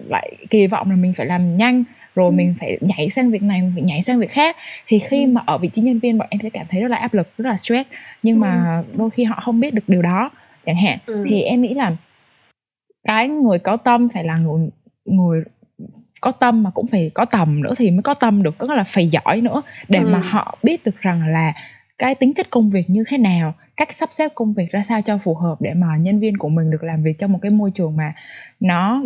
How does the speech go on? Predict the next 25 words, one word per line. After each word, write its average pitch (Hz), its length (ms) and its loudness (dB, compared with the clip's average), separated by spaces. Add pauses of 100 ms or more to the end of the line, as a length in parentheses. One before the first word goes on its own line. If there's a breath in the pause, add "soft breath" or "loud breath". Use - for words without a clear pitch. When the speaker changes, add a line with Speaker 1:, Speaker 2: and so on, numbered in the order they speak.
Speaker 1:
dù 185 260 2
là 175 240 2
tất 302 160 -6
nhiên 277 160 0
là 202 60 0
làm 170 160 0
việc 175 160 2
thì 170 60 -2
không 220 200 -2
bao 226 100 -2
giờ 202 120 0
là 160 100 -4
thoải - 180 -10
mái 175 220 -2
cả, 170 180 -6
nó 180 120 -4
sẽ - 140 -4
có - 200 -6
những 269 220 -2
cái 294 180 -6
thứ 254 200 -2
gọi - 140 -6
là - 100 0
áp - 160 -2
lực, 202 140 4